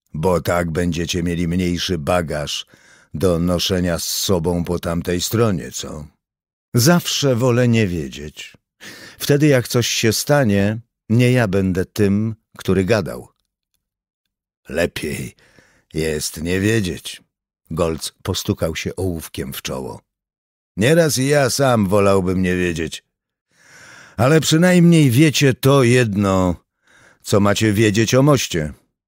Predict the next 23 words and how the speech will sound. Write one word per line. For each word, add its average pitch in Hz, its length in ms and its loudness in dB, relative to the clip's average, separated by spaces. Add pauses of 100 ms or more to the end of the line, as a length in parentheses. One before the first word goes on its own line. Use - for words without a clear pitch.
(600)
Tak - 220 -6
jest, 78 420 -4 (280)
to 98 220 2
wiem. 80 360 -4 (880)
Mnie 113 360 0
też 78 220 -4
się 69 200 -8
tak 69 220 -12
zdaje, 65 380 -12 (500)
rzekł 82 340 -8
Golc. 65 420 -14 (640)
Nie 156 160 4
będę 123 380 4
tu 92 140 -4
do 90 140 0
was 90 180 2
wygłaszał 92 680 2
żadnej 87 400 -2
mówki. - 560 -6 (460)
Teraz 123 320 -4
się - 180 -6
czegoś 85 340 -6
napijmy. 76 680 -8